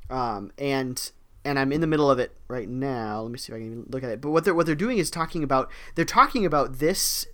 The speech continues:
uh, yeah, How Do You View Your Trek? It's episode two sixty. Um,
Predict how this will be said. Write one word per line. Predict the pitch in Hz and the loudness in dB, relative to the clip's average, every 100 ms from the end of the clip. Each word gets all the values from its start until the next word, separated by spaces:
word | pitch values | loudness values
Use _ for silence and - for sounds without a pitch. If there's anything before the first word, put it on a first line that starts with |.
| - | -4
uh, | 143 139 127 123 - - - - - - | 0 2 0 -4 -8 -18 -18 -18 -12 2
yeah, | 165 95 | 4 4
How | 156 | 0
Do | 170 | 0
You | 185 | 0
View | 156 165 | 0 0
Your | 156 143 | 2 2
Trek? | 143 113 120 | 0 -6 -6
It's | - | -8
episode | - 127 | -6 -8
two | - 147 | -6 -8
sixty. | - 131 - 110 - - - - - | -6 -10 -10 -12 -14 -20 -20 -12 0
Um, | 139 127 | 2 2